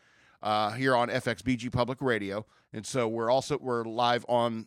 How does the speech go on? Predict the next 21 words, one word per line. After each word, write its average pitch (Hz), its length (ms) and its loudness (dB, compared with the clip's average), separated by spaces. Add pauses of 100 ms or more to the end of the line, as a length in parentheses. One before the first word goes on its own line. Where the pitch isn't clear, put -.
uh, 104 200 -2
the 110 140 -6
YouTube 147 320 0
page, 123 240 0
Shock, - 340 -4
Shock 123 220 -6
Monkey 135 160 -4
Radio 131 220 0
YouTube 135 340 -4
page, 110 300 -6
and 143 420 -6
on 127 400 -2
the 120 260 -2
F 147 200 -2
X 147 160 -4
B 143 120 -2
G 131 120 -6
Public 127 260 -2
Radio 120 260 0
Watch 170 380 0
page. 95 400 -6